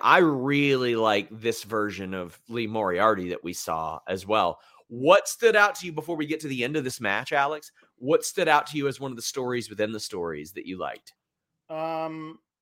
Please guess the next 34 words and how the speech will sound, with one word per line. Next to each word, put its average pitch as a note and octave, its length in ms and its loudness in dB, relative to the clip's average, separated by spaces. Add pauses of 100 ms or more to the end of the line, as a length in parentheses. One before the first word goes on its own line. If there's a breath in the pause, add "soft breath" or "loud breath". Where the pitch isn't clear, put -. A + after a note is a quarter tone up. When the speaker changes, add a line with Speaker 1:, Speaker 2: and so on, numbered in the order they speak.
(320)
Speaker 2:
<sighs> - 1700 -20
I, G3+ 100 -8 (100)
I, F#3+ 280 -2
yeah, F3 260 -2
I, D#3 140 -4 (100)
I F3 80 -6
guess, G#3+ 240 -2 (220)
uh, D#3 80 -12 (100)
it, D3+ 180 -8
it, F#3 200 -2
it G3 120 0
was, G3+ 460 2 (140)
um, D3 320 -4 (720)
both F#3 320 2
the D3+ 80 -10
beginning E3+ 640 -4 (240)
of C#3 480 0
the C3 80 -4
match C#3 340 -2
and C3+ 100 -6
the C3 100 -4
end C3+ 120 -4
of A#2 80 -6
the A#2+ 60 -4
match A#2+ 260 0
had A#2+ 100 -4
the A2+ 80 -8
same A#2+ 220 -2
thing A#2+ 180 -2
for G#2+ 140 -10
me, A2 60 0
which G2 160 -4
was G2+ 80 -6
like, G#2 200 0